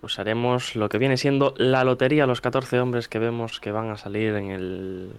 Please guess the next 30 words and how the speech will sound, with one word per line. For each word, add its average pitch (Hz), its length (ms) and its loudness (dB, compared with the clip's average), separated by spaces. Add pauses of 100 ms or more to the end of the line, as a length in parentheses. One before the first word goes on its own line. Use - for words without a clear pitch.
(120)
este 131 200 0
mismo 117 240 4
jueves 196 540 6
en 107 340 -4
el 104 240 -8
draft 107 360 -2
de, 104 520 -6
oficial 110 400 -4
de 107 80 0
la 107 100 0
N 110 120 0
B 127 80 6
A, 202 120 0 (580)
en 147 160 2
posiciones 135 680 2
de, 113 560 4
de 113 80 2
lotería. 117 460 4
Nos 120 160 -2
vamos 107 180 -6
a 107 60 -10
quedar 104 260 -4
en 104 80 -6
esos 104 400 -6
catorce 156 480 -2 (140)
y 120 180 0
para - 220 -10
hacerlo, 120 320 0
obviamente, 117 400 -2
estoy 123 340 0